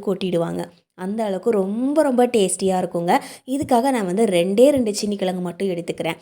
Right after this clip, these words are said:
சீனி கிழங்குக்கு மேல இந்த மாதிரி கொஞ்சம் தோல் நமக்கு கொஞ்சம் அவிஞ்ச மாதிரி இருந்ததுன்னா, அதை இந்த மாதிரி சுரண்டி எடுத்துக்கலாம்.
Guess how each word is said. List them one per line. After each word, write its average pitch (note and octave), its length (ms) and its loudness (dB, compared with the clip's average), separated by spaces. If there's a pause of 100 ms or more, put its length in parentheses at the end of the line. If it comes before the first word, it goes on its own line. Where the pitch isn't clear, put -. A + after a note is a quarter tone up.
(260)
சீனி D#4+ 340 2
கிழங்குக்கு G#3+ 440 -2
மேல G3+ 520 0
இந்த G#3 160 -2
மாதிரி F#3 260 -2
கொஞ்சம் G3 260 -2
தோல் A3+ 320 0
நமக்கு G#3 280 -6
கொஞ்சம் F#3+ 300 0
அவிஞ்ச C4+ 460 6
மாதிரி F#3+ 340 0
இருந்ததுன்னா, E3+ 360 -4 (260)
அதை A3+ 260 -2
இந்த G#3+ 120 -4
மாதிரி F3 200 -4
சுரண்டி F#3+ 460 -2
எடுத்துக்கலாம். E3+ 360 -6